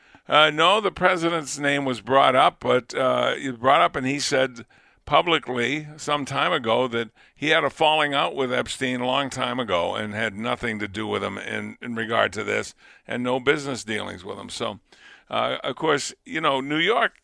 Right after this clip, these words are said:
City is a big place, but it's really a small place for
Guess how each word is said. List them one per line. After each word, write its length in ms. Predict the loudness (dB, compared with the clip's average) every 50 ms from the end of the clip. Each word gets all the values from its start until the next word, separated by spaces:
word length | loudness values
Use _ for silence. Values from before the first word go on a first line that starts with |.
| _ _ -8
City 380 | -6 0 2 2 2 2 2 0
is 140 | 0 0 0
a 60 | 0
big 240 | 0 0 -2 -2 -2
place, 340 | -2 0 0 0 0 -2
but 160 | -2 -2 -2 0
it's 140 | -2 -4
really 260 | -2 -2 0 0 0 -2
a 80 | -2
small 320 | -4 -2 -2 -2 -2 -2 -2
place 320 | -2 -2 -2 -2 -2 -4
for 420 | -8 -4 -2 0 0 0 0 -2